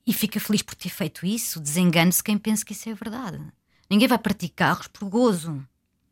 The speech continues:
Quando está doente, tá doente e é assim que deve ser visto. Como é assim que deve ser visto, por exemplo, nas cadeias. Não devia estar junto a pessoa que é adicta e que vai depois, como é que vai fazer? Não tem tratamento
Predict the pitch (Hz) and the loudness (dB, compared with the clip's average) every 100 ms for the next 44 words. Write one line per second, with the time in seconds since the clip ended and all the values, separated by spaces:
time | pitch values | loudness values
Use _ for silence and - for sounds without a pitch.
0 | _ _ _ _ _ _ - 180 - 170 | _ _ _ _ _ _ 0 2 4 2
1 | 147 165 254 285 - - _ - 208 190 | 2 2 4 4 -2 -18 _ -4 -2 -2
2 | 180 190 185 - 190 175 - 185 - 147 | 0 2 2 -2 -2 -2 -2 -6 -6 -8
3 | - 151 151 - - 277 233 165 147 _ | -8 -8 -10 -8 2 6 6 4 0 _
4 | - - 180 180 170 196 180 170 - - | -16 -2 2 2 2 0 -2 -4 -6 -8
5 | 170 - - 208 226 269 - 294 311 170 | -8 -10 -8 -6 -2 -2 -2 -4 -4 -6
6 | - - _ _ _ - 240 262 240 247 | -10 -18 _ _ _ 0 2 2 2 0
7 | 196 165 175 233 - - - 180 175 - | 0 -2 0 0 0 -4 -6 -2 -4 -2
8 | 170 160 170 - - 202 233 - 254 - | -2 -2 -6 -8 -6 -4 -4 -4 -10 -2
9 | 254 277 - 247 226 208 196 196 254 254 | 0 0 0 -2 -2 -2 -2 0 0 -2
10 | 262 254 233 285 - | -4 -2 0 0 -4